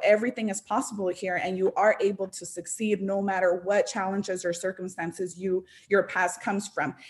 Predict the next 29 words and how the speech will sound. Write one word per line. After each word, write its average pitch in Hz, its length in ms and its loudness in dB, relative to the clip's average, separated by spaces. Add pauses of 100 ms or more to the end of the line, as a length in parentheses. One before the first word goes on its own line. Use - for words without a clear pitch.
And 196 160 2
so 208 140 2
that's 190 240 6
a 233 60 6
mentality 202 640 0
that 190 300 0
we 269 220 4
have 220 280 -2
to 185 80 -4
break, 175 400 0 (320)
um, 175 600 6
as 196 360 6 (160)
first 208 260 2
generation 196 680 0
Latinos, 185 500 -2
you 190 100 -4
know, 185 240 4
or 180 220 6
even 202 280 0
second 247 340 4
generation, 185 640 -2
that 185 260 2
we 214 140 -2
can 262 300 0
accomplish 175 500 -2
everything. 170 500 -2
And 190 140 0
it's - 220 -6
not 208 280 0